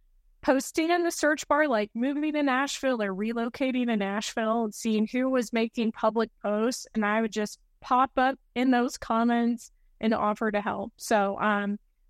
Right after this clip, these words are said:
I don't know. People don't really talk about LinkedIn very often. I don't,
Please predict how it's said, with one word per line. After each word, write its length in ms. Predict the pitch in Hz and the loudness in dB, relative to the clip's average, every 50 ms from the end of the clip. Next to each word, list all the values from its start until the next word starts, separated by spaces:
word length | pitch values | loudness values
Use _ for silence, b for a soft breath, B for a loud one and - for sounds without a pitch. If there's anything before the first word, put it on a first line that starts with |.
| _ - | _ -6
I 80 | - 247 | -2 0
don't 160 | - 254 240 | 2 2 4
know. 220 | 233 226 220 214 220 - | 4 2 2 0 -2 -2
People 280 | - 285 - - 302 | -2 -2 0 2 2
don't 160 | 269 240 226 214 | 4 4 2 2
really 260 | 233 226 226 226 226 | 2 0 0 0 -2
talk 280 | - - 233 220 233 | 0 0 -2 -2 -2
about 260 | - 208 220 208 208 190 | -2 -2 -2 -2 -2 -2
LinkedIn 460 | 208 208 214 214 - 220 214 214 208 | -2 -2 -2 0 0 0 -2 0 0
very 320 | 208 208 202 202 196 196 | -2 -2 -2 0 0 0
often. 340 | 196 202 202 - - 214 202 | 0 0 0 -4 -6 -6 -2
I 140 | 202 202 208 | -2 0 0
don't, 180 | 208 208 208 | -2 -4 -6